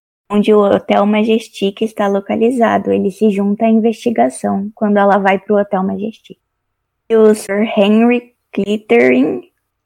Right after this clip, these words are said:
aposentado da Scotland Yard, é amigo da Miss Marple. Ele é chamado para ajudar na investigação por seu amigo Colin Jefferson.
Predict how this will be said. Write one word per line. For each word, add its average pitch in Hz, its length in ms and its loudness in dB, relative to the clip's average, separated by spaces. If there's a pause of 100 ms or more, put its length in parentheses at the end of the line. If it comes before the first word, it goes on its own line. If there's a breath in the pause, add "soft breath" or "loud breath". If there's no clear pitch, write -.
aposentado 220 680 2
da 196 160 0
Scotland 208 580 -2
Yard, 180 480 0 (400 loud breath)
é - 60 -6
amigo 196 320 2 (220)
da 214 200 2
Miss 196 280 -2
Marple. - 480 -2 (260)
Ele 185 80 2
é 185 40 2
chamado 196 500 2
para 202 240 2
ajudar 190 400 0
na 190 60 0
investigação 202 760 0
por 202 160 -2
seu 202 180 0
amigo 185 460 2
Colin 180 400 0
Jefferson. - 480 -4